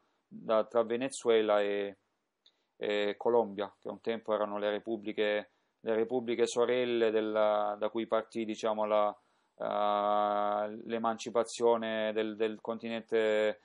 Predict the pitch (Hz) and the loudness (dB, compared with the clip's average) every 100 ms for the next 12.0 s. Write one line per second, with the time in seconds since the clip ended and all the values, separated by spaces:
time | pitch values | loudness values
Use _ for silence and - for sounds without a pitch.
0 | _ 113 113 117 113 113 113 120 117 110 | _ -6 -4 -4 -4 -4 0 0 0 0
1 | 107 113 110 113 113 110 120 - 127 117 | -2 0 0 -2 -6 -6 -6 -2 -2 -2
2 | 110 104 110 107 104 104 104 104 107 107 | -2 0 -2 -2 -6 -6 -6 -6 -6 -4
3 | 107 - 113 107 110 104 117 117 110 120 | -8 -6 -8 -6 -8 -6 -4 -6 -8 -8
4 | 107 107 107 - _ _ _ _ - - | -8 -8 -8 -10 _ _ _ _ -14 -10
5 | 110 110 110 107 107 104 110 113 110 113 | -4 -4 -2 -4 -4 -6 -6 -4 0 0
6 | 113 110 104 101 101 104 101 104 101 _ | 4 4 4 0 -4 -4 -4 -6 -12 _
7 | _ - 107 107 110 98 110 110 123 113 | _ -10 -6 -6 -6 -4 -6 -2 -2 2
8 | 107 104 101 - 107 101 98 _ _ _ | 2 2 -4 -8 -10 -8 -10 _ _ _
9 | - 107 - 104 110 - 120 107 110 - | -12 -10 -6 -2 -2 4 2 2 -4 -10
10 | 113 - 117 113 120 - 113 110 101 101 | -12 -2 2 2 2 -2 -6 -6 -8 -6
11 | 104 107 107 113 110 107 104 101 101 101 | -6 -6 -6 -6 -6 -6 -6 -6 -6 -8